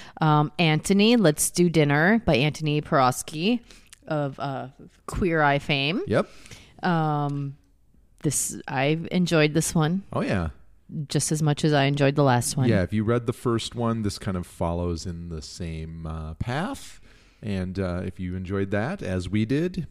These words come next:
Speaker 2: you won't be disappointed with this one. It's just more, more great recipes.
Speaker 1: Easier, kinda healthy,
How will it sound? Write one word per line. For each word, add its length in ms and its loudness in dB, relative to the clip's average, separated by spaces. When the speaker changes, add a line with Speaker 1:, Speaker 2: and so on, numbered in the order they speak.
Speaker 2:
you 100 -2
won't 140 -4
be 100 -6
disappointed 540 -10
with 140 -6
this 180 -12
one. 160 -8
It's 140 -12
just 160 -14
more, 360 -4
more 200 -8
great 340 -6
recipes. 640 -6
Speaker 1:
Easier, 800 4
kinda 320 0
healthy, 1160 2